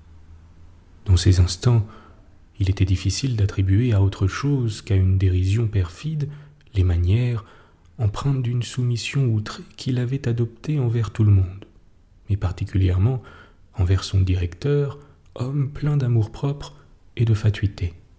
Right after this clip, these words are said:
Chaque dimanche, il avait l'habitude de venir s'asseoir à la table d'hôte de la première auberge de la ville, choisissant toujours la place la plus humble. Il était vêtu ce jour-là d'un habit propre et bien brossé,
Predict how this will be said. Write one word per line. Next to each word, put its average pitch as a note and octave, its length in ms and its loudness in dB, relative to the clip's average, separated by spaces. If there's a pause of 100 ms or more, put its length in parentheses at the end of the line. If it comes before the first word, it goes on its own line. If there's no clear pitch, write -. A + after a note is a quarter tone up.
(680)
Chaque F#2 320 0
dimanche, G#2+ 840 2 (440)
il B2 120 -4
avait C3 140 -4
l'habitude C#3+ 420 -4
de A#2+ 100 0
venir G#2+ 300 4
s'asseoir A#2 500 -2
à F#2+ 60 4
la F#2 100 2
table F#2+ 380 0
d'hôte A2 280 -2
de G2 120 0
la F2+ 120 0
première G2 520 0
auberge F#2 440 2
de F2+ 120 -2
la F#2 120 0
ville, D3 360 -2 (480)
choisissant B2 760 -4
toujours C#3 640 -2
la A#2 140 0
place B2+ 580 -6
la A2 140 0
plus G#2 260 0 (100)
humble. F#2 460 2 (1600)
Il F#2 120 2
était F#2+ 200 0
vêtu G2 360 -2
ce G2+ 200 0
jour-là F#2+ 380 2
d'un F#2 180 0
habit F2+ 240 -2
propre - 420 -4
et F#2+ 60 0
bien F#2 180 0
brossé, G2+ 540 -4